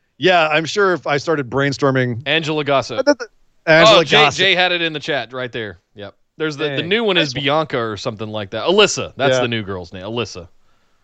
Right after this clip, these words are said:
Speaker 1: Angela Gosso's a beast.
Speaker 2: Yeah, oh, yeah.
Speaker 1: Absolute,
Speaker 2: Good Lord.
Speaker 1: absolute beast. Good God. Um,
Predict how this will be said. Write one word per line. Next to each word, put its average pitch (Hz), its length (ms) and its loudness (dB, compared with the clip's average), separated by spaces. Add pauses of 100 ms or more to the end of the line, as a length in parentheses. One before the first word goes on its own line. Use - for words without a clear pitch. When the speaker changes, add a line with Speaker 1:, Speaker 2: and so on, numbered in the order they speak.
(160)
Speaker 1:
Angela 131 240 4
Gosso's 104 420 4
a 87 40 -6
beast. 87 500 -6
Speaker 2:
Yeah, 95 80 -4
oh, 85 120 -8
yeah. 76 280 -12
Speaker 1:
Absolute, 107 440 2
Speaker 2:
Good 95 140 -8
Lord. 87 160 -6
Speaker 1:
absolute 110 400 2 (400)
beast. 87 420 -4
Good 87 300 0
God. 85 380 2 (1120)
Um, 160 460 6